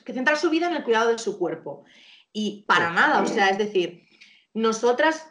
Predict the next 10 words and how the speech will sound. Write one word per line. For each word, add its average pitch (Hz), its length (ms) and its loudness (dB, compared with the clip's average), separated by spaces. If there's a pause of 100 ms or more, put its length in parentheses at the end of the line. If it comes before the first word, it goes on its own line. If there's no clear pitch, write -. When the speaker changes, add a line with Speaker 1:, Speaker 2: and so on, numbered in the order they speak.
Speaker 1:
me 196 180 -6
incluyo, 196 600 2
y 170 160 -8
creo 190 160 -2
que 196 80 -4
nos 190 160 -6
incluyo 202 420 4
a 185 100 6
las 175 200 0
dos, 240 240 2